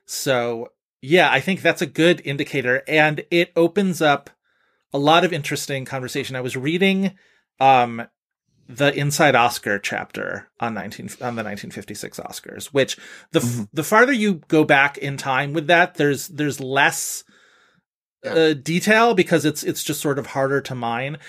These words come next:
Speaker 1: But, like, a really fascinating Oscar year that we'll definitely delve into later on in the episode because,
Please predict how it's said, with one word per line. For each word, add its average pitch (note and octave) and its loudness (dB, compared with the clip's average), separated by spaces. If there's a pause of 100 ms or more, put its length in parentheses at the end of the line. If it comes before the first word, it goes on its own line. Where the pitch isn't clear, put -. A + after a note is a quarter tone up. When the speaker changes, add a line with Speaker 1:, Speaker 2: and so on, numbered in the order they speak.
(200)
Speaker 1:
But, E3 0
like, D#3+ 2
a E3+ 4
really F#3 4
fascinating C#3+ 2
Oscar A#2 -4
year G#2+ -2
that A2 -4
we'll A#2+ -6
definitely C3 0
delve G#2+ -2
into G#2 -8
later G#2 -6
on G#2 -4
in G2 -8
the G2+ -10
episode - -10
because, G2+ -8